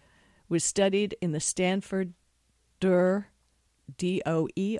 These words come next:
R R, School of Sustainability. And, uh, they said, "We're heading down a tough path here. It just, we just have to make the changes."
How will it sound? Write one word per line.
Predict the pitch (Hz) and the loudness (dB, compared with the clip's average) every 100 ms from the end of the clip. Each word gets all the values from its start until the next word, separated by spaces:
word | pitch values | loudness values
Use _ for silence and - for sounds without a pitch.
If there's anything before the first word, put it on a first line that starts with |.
| - | -4
R | 151 139 | -6 -4
R, | - 190 220 | -6 -6 -4
School | - - 190 175 | -6 -2 -2 -2
of | - | -4
Sustainability. | - - 175 170 147 170 185 202 233 226 _ _ _ _ _ _ _ - | -4 -4 -2 -2 -2 -2 -2 -2 -6 -8 _ _ _ _ _ _ _ -10
And, | 175 180 185 185 | -4 -2 -2 -2
uh, | 185 180 185 - 170 - | 0 0 -2 -6 -12 -4
they | 202 | -2
said, | 233 208 294 262 - - - - _ _ _ _ _ | 0 -2 -2 -4 -10 -18 -20 -20 _ _ _ _ _
"We're | - - 185 240 220 | -14 -12 -2 2 4
heading | 214 226 240 | 2 0 0
down | 175 175 196 | 0 -2 -2
a | |
tough | 190 - 175 - | -4 -2 -4 -2
path | 233 269 320 - | -2 -2 -4 -8
here. | 180 - - _ _ _ _ _ _ _ - | -8 -8 -10 _ _ _ _ _ _ _ -6
It | 170 196 | -6 -6
just, | - 185 - | -12 -12 -6
we | 196 | -2
just | 196 190 | 0 0
have | 214 202 | 0 -2
to | - | -2
make | 185 165 | -2 -2
the | 170 | -6
changes." | - 220 294 - 190 | -4 -4 -4 -10 -16